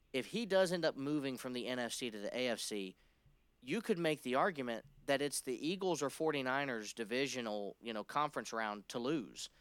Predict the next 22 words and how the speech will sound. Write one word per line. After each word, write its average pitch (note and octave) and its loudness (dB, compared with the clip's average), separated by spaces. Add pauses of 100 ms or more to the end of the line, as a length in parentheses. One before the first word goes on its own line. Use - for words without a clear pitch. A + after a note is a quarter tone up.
(360)
And C3+ 2
so C3+ 0
when C3+ -2
we C3+ 2
ask F3+ 6
the - -2
question, B2 0 (340)
which E3+ 0
N E3 -2
F D#3 2
C D3 -2
team D3+ -4
is B2 -2
most D3 2
likely B2+ 0
to - -4
make C#3+ 0
it C#3 0
to C3 -2
the A2 -2
Super F#3+ -2
Bowl, G#2+ 0